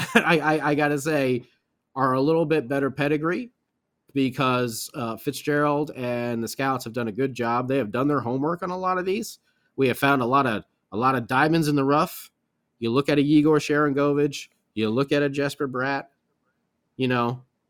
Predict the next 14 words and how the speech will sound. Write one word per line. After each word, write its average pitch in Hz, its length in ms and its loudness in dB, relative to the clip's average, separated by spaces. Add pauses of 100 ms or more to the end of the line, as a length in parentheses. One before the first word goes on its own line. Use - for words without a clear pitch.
(500)
it's, - 460 -8 (120)
it's, - 460 -18 (340)
it's - 280 -14
good. - 260 0 (540)
We 147 140 0
got, 170 180 0
we 190 120 2
got 214 180 -2
good 185 160 -2
stuff 165 260 -2
going 98 260 -2
on 87 160 -2
here. 76 260 -10 (1500)
So 147 460 2